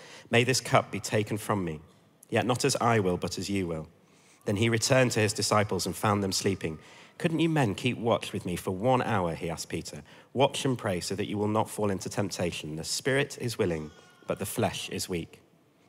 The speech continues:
He went away a second time and prayed, 'My Father, if it is not possible for this cup to be taken away, unless I drink it, may your will be done.'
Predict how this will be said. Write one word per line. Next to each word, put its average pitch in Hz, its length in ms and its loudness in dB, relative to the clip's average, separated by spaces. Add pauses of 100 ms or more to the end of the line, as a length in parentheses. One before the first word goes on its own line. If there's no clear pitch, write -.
(460)
He 113 120 0
went 107 240 4
away 107 200 6
a - 20 4
second 101 320 0
time 90 280 0
and 90 80 -4
prayed, 95 260 0
'My 98 100 -2
Father, 101 360 2
if - 100 -8
it 127 120 -4
is 117 120 -4
not 123 200 0
possible 87 400 -4
for 95 140 -4
this 104 220 -2
cup - 220 -2
to - 100 -12
be 98 80 -8
taken 120 340 0
away, 87 300 0 (420)
unless 101 280 2
I 107 100 6
drink 92 280 0
it, 73 80 -2
may 92 160 0
your 92 200 0
will 101 180 2
be 95 100 -2
done.' 78 280 -6